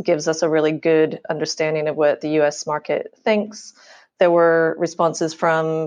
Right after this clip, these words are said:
portfolio managers. That was the biggest group that responded. We also had some analysts, of course, asset owners like pension funds, and we had a few retail investors. A lot of them were longer term investors, so three year,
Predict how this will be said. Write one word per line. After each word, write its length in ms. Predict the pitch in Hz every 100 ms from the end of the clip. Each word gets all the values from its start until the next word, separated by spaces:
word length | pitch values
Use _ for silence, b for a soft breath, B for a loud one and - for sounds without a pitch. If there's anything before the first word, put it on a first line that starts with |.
| 156
portfolio 420 | - - 185 180
managers. 800 | 180 175 175 180 175 175 175 175
That 160 | - 160
was 100 | 165
the 80 | 160
biggest 420 | 160 156 156 -
group 320 | 165 151 156 B B _ _
that 100 | -
responded. 680 | 156 - 151 147 151 151
We 120 | 160 151
also 240 | 151 151
had 180 | 139 -
some 120 | -
analysts, 400 | 185 175 170 165
of 100 | 156
course, 580 | - 165 151 151 - - -
asset 280 | 151 - 156
owners 360 | 156 156 156
like 140 | - -
pension 320 | 160 - 156
funds, 380 | - 156 160 156
and 60 |
we 60 | 151
had 80 | 147
a 40 |
few 200 | - 151
retail 480 | 143 151 165 160 160
investors. 680 | - 170 180 - 233 233 - B B B B B B _ -
A 80 | 185
lot 220 | 185 185
of 60 |
them 220 | 180 170 165
were 460 | 160 160 151 - _ _ -
longer 800 | 170 170 170 175 175 170 165 165
term 320 | 208 202 202
investors, 580 | 202 202 208 226 220 220
so 260 | 160 151 151
three 300 | 165 160 160
year, 300 | 160 160